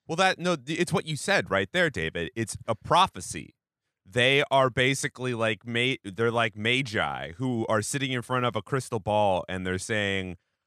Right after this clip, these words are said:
"I have all, I have figured out some of the fundamentals of this, and this will fail."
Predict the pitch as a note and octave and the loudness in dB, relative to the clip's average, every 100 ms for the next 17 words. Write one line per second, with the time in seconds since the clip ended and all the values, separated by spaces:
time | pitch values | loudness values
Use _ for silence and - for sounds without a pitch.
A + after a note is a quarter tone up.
0 | _ _ - A2 B2+ C#3 D3+ E3 E3+ D#3 | _ _ 0 4 6 6 4 4 4 4
1 | D#3 D#3+ D#3 C3 C#3+ D#3+ F3 F3+ B2 C3+ | 4 4 2 4 6 6 4 4 2 2
2 | D3+ D#3+ - D#3+ F3 E3 D#3 D#3 E3 D#3 | 4 2 0 0 4 4 4 2 -4 -4
3 | D3+ D3+ D#3+ D#3+ D#3+ D#3 D#3 E3+ D3+ D#3+ | -4 -4 -2 -2 -2 -2 -2 -2 0 0
4 | E3+ D#3+ - A#2+ D#3+ - D3 D#3 C#3+ C3+ | 0 -2 -4 0 0 -2 0 2 2 -2
5 | - F#3 D3 A2 G2 | 0 2 4 4 0